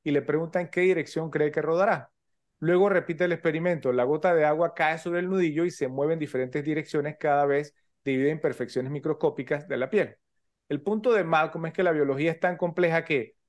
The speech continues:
así como nadie puede predecir en qué dirección caerá la gota de agua del nudillo, nadie podrá predecir lo que sucedería si se sustituyeran los espacios en blanco del A D N del dinosaurio por A D N de rana.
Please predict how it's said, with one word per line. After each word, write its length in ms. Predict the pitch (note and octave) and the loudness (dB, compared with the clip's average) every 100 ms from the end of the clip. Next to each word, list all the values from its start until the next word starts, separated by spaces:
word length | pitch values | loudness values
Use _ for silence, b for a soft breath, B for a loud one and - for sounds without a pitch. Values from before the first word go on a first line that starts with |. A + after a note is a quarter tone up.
| _ - | _ -8
así 220 | - D#3+ | -6 -2
como 220 | G#3 G3 | 0 2
nadie 240 | E3+ F3 | 4 2
puede 300 | D#3+ F3 F#3 | 2 2 2
predecir 480 | F#3 E3+ D#3+ C#3+ E3+ | 2 2 0 0 -2
en 140 | C3+ A#2+ | -2 0
qué 100 | D#3 | 0
dirección 400 | F3+ E3 E3+ E3 | 0 0 -4 0
caerá 280 | E3 D#3+ E3 | 0 2 2
la 120 | E3 | 2
gota 300 | F3 E3 E3 | 2 2 2
de 80 | D3+ | 2
agua 220 | D#3 E3 | 2 4
del 140 | F3 F3 | 2 0
nudillo, 460 | F3+ D3+ C#3+ D3 _ _ - | -2 -2 -2 -4 _ _ -4
nadie 320 | D3+ F3 G#3+ | 2 4 4
podrá 380 | G#3+ D#3+ D#3 D#3 | 2 2 2 2
predecir 420 | F3 F3+ E3 F3 | 0 0 -2 -2
lo 120 | F#3 | -2
que 100 | F#3 | -4
sucedería 580 | C#3+ C#3+ F#3+ F3+ E3 E3+ | -6 -2 0 2 2 0
si 140 | E3+ | -2
se 140 | C#3 C#3 | -6 -6
sustituyeran 760 | - B2+ C3+ - B2+ D3 E3+ | -6 -6 -6 -4 -2 0 0
los 100 | F3+ | 0
espacios 520 | C#3 - F3 F3 F3+ D3+ | -4 -2 -2 -2 -6 -6
en 160 | C#3+ | -4
blanco 340 | C#3 F3 E3+ C#3+ | 0 0 2 0
del 140 | C3+ | 2
A 60 | D3+ | 4
D 120 | E3+ | 2
N 160 | E3+ | 2
del 140 | F3 F3 | 0 0
dinosaurio 600 | F3+ F#3 F#3 D#3 D3 E3+ _ _ - | 0 0 2 2 0 -8 _ _ -2
por 180 | D#3+ C#3 | 2 4
A 80 | |
D 140 | C3+ C3+ | 2 0
N 160 | C3+ | 0
de 100 | B2+ | 0
rana. 340 | A2+ G2+ F#2 | 0 -4 -6